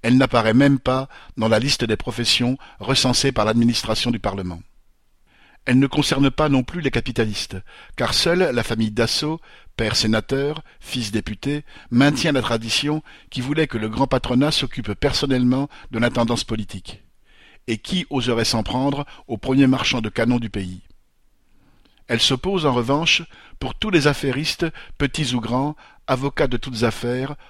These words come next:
propriétaires de cliniques et chirurgiens de renom qui ne veulent pas laisser dépérir leur capital au prétexte qu'ils s'occupent de voter des lois. Et ils se défendent avec un seul argument, entre guillemets, « il faut que le pays réel soit représenté ».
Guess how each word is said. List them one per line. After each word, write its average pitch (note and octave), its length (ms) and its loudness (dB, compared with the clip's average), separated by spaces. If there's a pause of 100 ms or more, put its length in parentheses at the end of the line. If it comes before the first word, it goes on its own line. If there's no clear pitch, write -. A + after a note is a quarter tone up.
(120)
propriétaires D3 540 -2
de C3 100 0
cliniques C3+ 480 0
et B2 80 -8
chirurgiens B2 560 2
de A2+ 80 0
renom A#2 400 2 (300)
qui C3+ 120 2
ne C#3+ 80 6
veulent C3 200 2
pas D3 140 2
laisser B2+ 260 2
dépérir C3 440 0
leur A2+ 120 -2
capital A#2+ 560 -4 (320)
au C3+ 80 0
prétexte C3+ 480 0
qu'ils A#2 160 -6
s'occupent B2+ 420 -4
de A#2 160 -4
voter A2+ 260 -2
des G#2+ 120 0
lois. F#2+ 340 -8 (720)
Et A#2 100 2
ils B2+ 100 2
se C3+ 120 0
défendent C3 560 0
avec A2 260 -4
un G#2 80 0
seul G#2 220 -2
argument, A2 480 -2 (480)
entre G#2+ 220 -10
guillemets, « G2+ 420 -6 (300)
il B2 120 -4
faut D#3 220 0
que B2+ 100 -6
le A#2+ 120 0
pays A2+ 280 0
réel C#3 440 0
soit - 260 0
représenté ». A2 640 -2